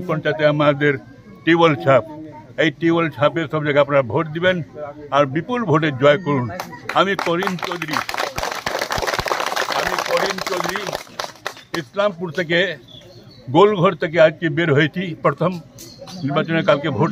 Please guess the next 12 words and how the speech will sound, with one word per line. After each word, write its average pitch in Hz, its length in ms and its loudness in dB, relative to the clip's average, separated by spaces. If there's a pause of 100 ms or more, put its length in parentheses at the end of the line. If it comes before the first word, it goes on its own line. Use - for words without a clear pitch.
হইতে 151 240 -6 (100)
শেষ - 160 -4
হয়ে 165 100 -2
গেছিল, 165 220 -2 (760)
আমরা 147 200 4
যে 147 60 2 (440)
বা-, 127 200 2
বা-, 131 180 0
বা-, 131 220 2
এই 139 60 -2 (100)
অফিসের 147 340 -2
কাজগুলো, 151 300 2